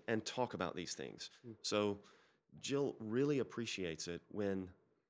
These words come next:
Speaker 1: we will read a passage of Scripture and then I will ask a, a question that is, that shows that I've been thinking about my child.
Speaker 2: Hmm.
Speaker 1: I've been thinking about the way that he relates to his brothers or sister or his mother,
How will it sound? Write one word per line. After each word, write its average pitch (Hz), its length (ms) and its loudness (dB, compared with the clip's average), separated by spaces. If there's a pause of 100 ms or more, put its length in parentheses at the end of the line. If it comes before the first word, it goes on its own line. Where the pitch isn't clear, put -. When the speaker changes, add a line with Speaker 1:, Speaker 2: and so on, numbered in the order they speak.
(220)
Speaker 1:
we 120 120 2
will 101 160 4
read 120 180 2
a 123 60 2
passage 107 380 -2
of 90 80 -4
Scripture 85 540 -4 (480)
and 101 180 0
then 107 240 4
I 113 160 4
will 123 220 0
ask 101 300 -2
a, 90 60 -4 (380)
a 85 60 -14
question 85 680 -4 (260)
that 98 160 2
is, 92 380 -2 (1300)
that 120 160 6
shows 113 540 8
that 117 140 6
I've 117 160 6
been 113 140 8
thinking 151 320 4
about 131 240 4
my 127 100 2
child. 85 560 0 (160)
Speaker 2:
Hmm. 117 80 -16 (300)
Speaker 1:
I've 92 80 -8
been 110 120 6
thinking 135 280 4
about 131 180 8
the 127 80 4
way 120 140 8
that 110 120 4
he 113 100 4
relates 104 360 4
to 104 80 0
his 98 120 2
brothers 101 360 2
or 98 60 0
sister 98 500 0 (420)
or 101 160 4
his 98 120 4
mother, 98 460 4